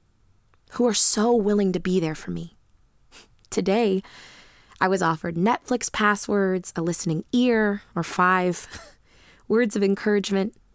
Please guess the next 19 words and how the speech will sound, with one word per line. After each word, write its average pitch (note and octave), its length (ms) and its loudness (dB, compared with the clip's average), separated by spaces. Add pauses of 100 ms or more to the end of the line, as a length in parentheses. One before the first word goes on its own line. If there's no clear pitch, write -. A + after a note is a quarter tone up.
(280)
a - 40 -6
text - 360 -2
to G#3 60 0
see G3+ 200 2
if F#3 120 -2
I'm E3 140 0
okay, G#3 440 -2 (840)
the G3+ 80 2
number B3+ 260 4
to - 140 -2
my F#3+ 100 2
local F#3 320 0
unemployment D#4+ 600 2
office, C#4+ 520 0 (440)
and F3+ 80 -2
help A3 200 0
paying G3+ 220 -2
for G3 160 -6
gas. - 500 -8